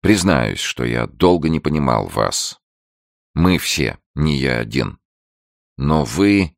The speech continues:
разглядели меня. Этим объясняю, что мне поручили разобраться в катастрофе.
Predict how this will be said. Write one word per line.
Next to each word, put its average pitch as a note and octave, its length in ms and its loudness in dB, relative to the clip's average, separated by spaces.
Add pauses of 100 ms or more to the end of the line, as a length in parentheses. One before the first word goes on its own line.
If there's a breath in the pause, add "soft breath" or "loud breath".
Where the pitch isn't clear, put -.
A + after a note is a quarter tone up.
(320)
разглядели D#2+ 840 0
меня. G1+ 520 -6 (240)
Этим D#2 420 0
объясняю, G#1+ 840 -6
что - 200 -8
мне A#1+ 240 -2
поручили A#1+ 500 -4
разобраться B1 760 -2
в - 120 -18
катастрофе. - 800 -6